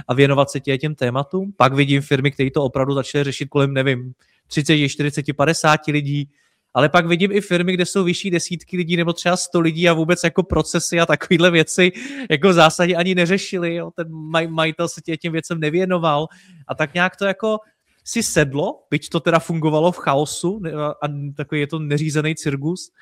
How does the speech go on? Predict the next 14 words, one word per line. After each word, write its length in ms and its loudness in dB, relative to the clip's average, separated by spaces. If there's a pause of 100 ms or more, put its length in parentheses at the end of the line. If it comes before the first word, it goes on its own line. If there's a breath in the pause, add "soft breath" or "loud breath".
<laughs> 240 -20
tak 200 2
to 180 2
ale 240 4
prostě 360 -6
jako 160 -4
fungovalo. 640 -6 (720 soft breath)
A 60 -4
tímhletím 400 4
vlastně 260 0
chci 200 -2
říct 280 -6
to, 160 -2
že 400 -2